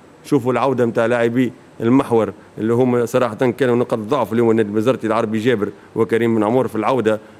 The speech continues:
آه، يخليوا، آه، اللاعب العربي جابر مع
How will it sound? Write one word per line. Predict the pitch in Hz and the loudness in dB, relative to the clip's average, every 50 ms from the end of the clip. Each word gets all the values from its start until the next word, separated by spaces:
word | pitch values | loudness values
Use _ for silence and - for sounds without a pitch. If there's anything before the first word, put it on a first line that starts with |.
| - - 98 | -18 -12 -8
آه، | 101 101 101 101 98 | -4 -2 -2 -2 -2
يخليوا، | 104 110 - 117 120 123 127 120 113 107 104 - - - - - - - 98 | -4 -4 -4 -2 0 2 2 2 2 0 -2 -6 -10 -20 -20 -20 -18 -12 -8
آه، | 98 101 101 101 | -6 -4 -2 -2
اللاعب | 101 104 117 123 117 110 104 95 95 107 | -2 -2 0 0 0 -2 -2 -2 0 0
العربي | 104 104 104 85 110 98 98 107 110 107 107 110 | 0 0 -2 -4 -4 -2 -2 -2 -2 -2 -4 -4
جابر | 104 95 120 123 113 107 107 104 - - - - - - - - | -2 0 0 2 2 0 0 -2 -6 -14 -20 -20 -20 -20 -14 -8
مع | 95 98 101 104 107 - | -4 -2 -2 0 -2 -2